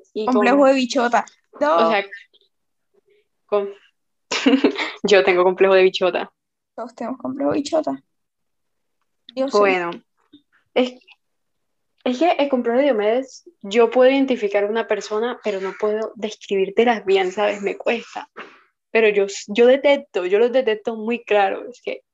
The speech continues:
Speaker 1: muy obvio. De alguien que, o sea, se cree la última Coca-Cola del desierto, por, por no sé, po-, o sea, cree que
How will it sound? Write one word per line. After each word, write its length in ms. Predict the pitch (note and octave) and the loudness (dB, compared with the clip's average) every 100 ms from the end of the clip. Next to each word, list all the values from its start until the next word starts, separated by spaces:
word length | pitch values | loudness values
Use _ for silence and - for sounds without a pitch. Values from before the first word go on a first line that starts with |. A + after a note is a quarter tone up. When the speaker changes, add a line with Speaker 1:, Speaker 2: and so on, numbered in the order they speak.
| - | -6
Speaker 1:
muy 220 | G#3+ G#3 | 0 2
obvio. 220 | F#3 F3+ - _ - - _ _ _ | 2 -2 -8 _ -20 -20 _ _ _
De 140 | A#3 C#4+ | 4 6
alguien 440 | A#3+ A3+ A#3+ D4+ G#4+ _ | 4 2 -4 -6 -10 _
que, 720 | - A3 G#3+ G#3+ G#3 G#3+ - - | -4 -2 -2 -4 -6 -8 -12 -6
o 160 | G#3+ | 0
sea, 380 | G#3+ G3+ G3 G#3 - _ _ _ _ _ | 2 2 2 -6 -18 _ _ _ _ _
se 220 | - G#3+ | 0 2
cree 280 | G3+ G3 F#3+ | 6 6 8
la 100 | G#3 | 6
última 320 | A3 A3+ A3+ | 4 2 4
Coca-Cola 400 | A#3 A3+ G#3 F#3+ | 4 4 2 0
del 100 | F#3+ G3 | -2 -4
desierto, 920 | G3+ F#3+ F#3+ F#3+ G3+ G#3 A#3+ B3 B3 _ _ _ _ _ | -6 -2 0 0 0 -2 -4 -4 -8 _ _ _ _ _
por, 520 | G#3+ G#3 G3+ F#3+ F3+ _ _ _ _ | 0 2 2 0 -6 _ _ _ _
por 240 | - G#3 G3+ | 0 0 0
no 140 | G3+ | -4
sé, 340 | G3+ A#3+ C#4+ - | -2 0 0 -2
po-, 220 | A3 G#3+ _ _ - | -8 -8 _ _ -14
o 80 | G#3 | -4
sea, 200 | G#3+ G3+ | -2 0
cree 300 | G#3 G#3+ G#3+ | 0 0 0
que 320 | C#4 - | -2 -4